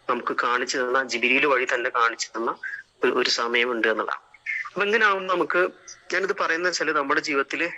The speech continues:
നേരത്തെ ശീലങ്ങൾ പറഞ്ഞതുപോലെ നമസ്കാരം അഞ്ച് തവണ ഓരോ ദിവസവും ഇങ്ങനെ നമ്മളെ മുന്നൂടെ കടന്നു പോവാണ്. ആ സമയത്ത് നമസ്കാരത്തിന്റെ സമയവുമായി ബന്ധപ്പെട്ട് എന്താണ് നമ്മൾ, നമ്മുടെ ഒരു നിലപാട് എന്താണ് എന്ന്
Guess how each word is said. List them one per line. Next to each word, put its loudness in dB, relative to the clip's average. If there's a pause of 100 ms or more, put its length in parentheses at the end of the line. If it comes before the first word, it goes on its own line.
(180)
നേരത്തെ -2
ശീലങ്ങൾ 0
പറഞ്ഞതുപോലെ 0
നമസ്കാരം 0
അഞ്ച് 2
തവണ 4
ഓരോ 2
ദിവസവും -2
ഇങ്ങനെ 0 (460)
നമ്മളെ 0
മുന്നൂടെ 2 (100)
കടന്നു -2
പോവാണ്. -2 (540)
ആ 0
സമയത്ത് 0
നമസ്കാരത്തിന്റെ 0
സമയവുമായി 2
ബന്ധപ്പെട്ട് -2 (160)
എന്താണ് 2
നമ്മൾ, -2 (500)
നമ്മുടെ 0
ഒരു -2
നിലപാട് 0
എന്താണ് 2
എന്ന് -2